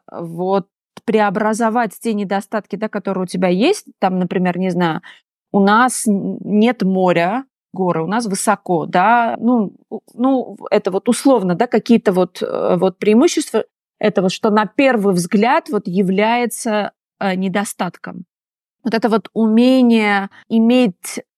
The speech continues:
во-, во-, во-, вот эта вот возможность посмотреть с другой с-, стороны, да, это, это крайне важно.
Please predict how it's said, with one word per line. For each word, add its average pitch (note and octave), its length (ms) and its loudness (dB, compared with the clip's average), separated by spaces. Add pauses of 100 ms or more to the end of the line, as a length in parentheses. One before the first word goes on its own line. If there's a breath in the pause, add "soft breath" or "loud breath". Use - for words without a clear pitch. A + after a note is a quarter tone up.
(320)
во-, G3 140 0
во-, A3+ 180 0
во-, G#3+ 180 -6
вот A3+ 200 -4
эта A#3+ 200 0
вот G3 180 0
возможность G#3 880 0 (580)
посмотреть A3 760 0
с - 220 -16
другой A3 440 2
с-, - 160 -6
стороны, F#3+ 640 0
да, G3 300 0
это, A#3 400 0
это A3 200 -4
крайне A#3 440 0
важно. F3 480 -4